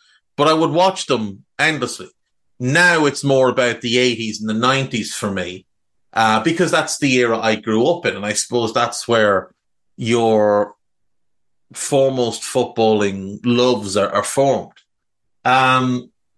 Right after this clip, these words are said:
but Francis Lee played for City until nineteen seventy-four, and then he moved on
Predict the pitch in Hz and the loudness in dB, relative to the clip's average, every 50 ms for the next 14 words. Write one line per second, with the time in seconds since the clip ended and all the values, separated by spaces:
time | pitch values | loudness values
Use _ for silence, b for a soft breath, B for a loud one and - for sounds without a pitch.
0 | _ _ _ _ _ _ _ _ _ _ _ _ _ _ _ _ _ _ _ - | _ _ _ _ _ _ _ _ _ _ _ _ _ _ _ _ _ _ _ -12
1 | 123 - - - 208 220 233 226 - - 190 - - - - - 175 170 170 165 | -8 -6 -4 -2 0 0 -2 -2 -6 -4 -2 -2 -2 -2 -2 0 0 2 2 0
2 | - - - 147 - - 156 139 131 117 107 95 - _ _ _ _ _ _ _ | -2 -2 -4 -4 -2 0 0 0 0 -2 -6 -10 -12 _ _ _ _ _ _ _
3 | _ _ _ _ _ _ _ _ _ _ _ _ _ _ _ _ _ _ _ _ | _ _ _ _ _ _ _ _ _ _ _ _ _ _ _ _ _ _ _ _
4 | _ _ _ _ _ _ - 165 170 156 - - 160 165 160 160 156 151 151 - | _ _ _ _ _ _ 0 0 0 0 0 0 2 4 4 4 4 2 2 0
5 | - 143 139 135 170 170 - 175 156 151 139 143 - 156 151 143 135 127 120 113 | 0 0 0 0 0 0 -2 -4 -4 -4 -4 -2 0 2 2 0 0 -4 -8 -10
6 | 107 - - 160 147 131 107 95 90 92 - _ _ _ _ - 135 135 135 135 | -10 -6 0 0 2 2 2 0 -4 -6 -12 _ _ _ _ -4 -2 0 0 2
7 | 143 147 147 151 147 143 143 147 151 143 139 120 113 147 139 135 131 127 120 113 | 2 0 0 0 0 0 0 2 2 2 0 0 0 0 0 2 2 0 -4 -6
8 | 113 110 - | -8 -10 -12